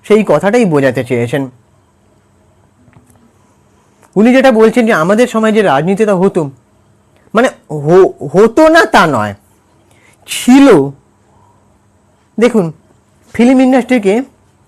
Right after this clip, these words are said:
রাজনীতির সঙ্গে একটু হলেও যুক্ত থাকতে হবে, যাতে মানন-, মা-, মাননীয় মুখ্যমন্ত্রী যে পদেই থাকুক না কেন,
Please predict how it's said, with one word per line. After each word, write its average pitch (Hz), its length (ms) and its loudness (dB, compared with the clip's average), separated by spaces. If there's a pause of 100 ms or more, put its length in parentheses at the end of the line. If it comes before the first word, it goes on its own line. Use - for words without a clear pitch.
(340)
রাজনীতির 202 420 0
সঙ্গে 254 220 0
একটু 220 280 -2
হলেও 247 180 2
যুক্ত 196 220 -2
থাকতে 147 280 -6
হবে, 139 120 -4
যাতে 190 160 -2
মানন-, 190 540 -4
মা-, 151 360 -6
মাননীয় 185 640 -2
মুখ্যমন্ত্রী 196 640 -4
যে 180 140 0
পদেই 165 300 -4
থাকুক 147 300 -8
না 143 100 -6
কেন, 139 200 -8